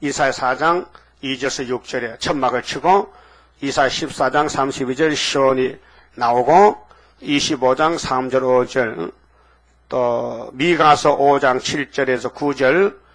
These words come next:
또 스바냐 이 장 삼 절에서 십일 절, 또 스바냐 삼 장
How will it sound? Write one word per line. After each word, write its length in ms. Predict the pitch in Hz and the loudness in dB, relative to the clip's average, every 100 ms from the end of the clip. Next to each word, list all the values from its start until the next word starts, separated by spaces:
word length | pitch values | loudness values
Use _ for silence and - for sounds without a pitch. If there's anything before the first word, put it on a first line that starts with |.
| _ _ _ | _ _ _
또 220 | 117 113 | -10 -10
스바냐 720 | 117 - 147 147 151 143 143 | -8 -2 4 6 6 6 4
이 220 | 147 156 | -2 0
장 320 | 147 170 190 202 | 4 4 4 -2
삼 380 | - 131 135 | -2 0 0
절에서 320 | 127 131 127 123 | 0 0 -2 -4
십일 440 | - 131 123 113 | -6 -6 -6 -6
절, 280 | - 113 127 _ _ _ _ - | -8 -10 -10 _ _ _ _ -12
또 140 | 110 | -10
스바냐 500 | - 147 131 127 127 | -6 -2 2 2 2
삼 380 | - 127 135 139 | 2 2 2 2
장 300 | 160 185 | 2 2